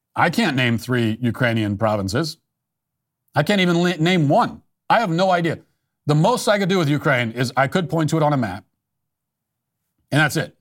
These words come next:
That, that's the only thing I could do. You give me a map, I'll show you where it is. But other than that, that, that, that, that is the, the extent of my knowledge about Ukraine. And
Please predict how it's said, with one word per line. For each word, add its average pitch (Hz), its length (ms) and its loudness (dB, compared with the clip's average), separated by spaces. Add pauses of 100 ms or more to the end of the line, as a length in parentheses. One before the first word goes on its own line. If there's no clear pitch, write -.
That, 139 180 0
that's 156 160 0
the 160 60 0
only 165 140 2
thing 151 100 2
I 143 80 2
could 123 120 -2
do. 101 180 -6
You 123 80 -2
give 156 100 2
me 180 60 2
a 165 40 0
map, 151 220 2
I'll 131 60 0
show 143 120 -4
you 139 80 0
where 131 140 0
it - 20 0
is. 123 80 -2
But 120 200 -4 (500)
other 202 140 2
than 202 160 0
that, 233 340 0 (220)
that, 156 160 0
that, 185 260 0
that, 185 260 -2
that 180 140 2
is 175 160 0
the, 160 340 -2
the 156 140 0
extent 151 800 -2
of 131 160 0
my 139 380 0
knowledge 127 680 0
about 120 380 0
Ukraine. 107 320 -6 (1120)
And 160 440 0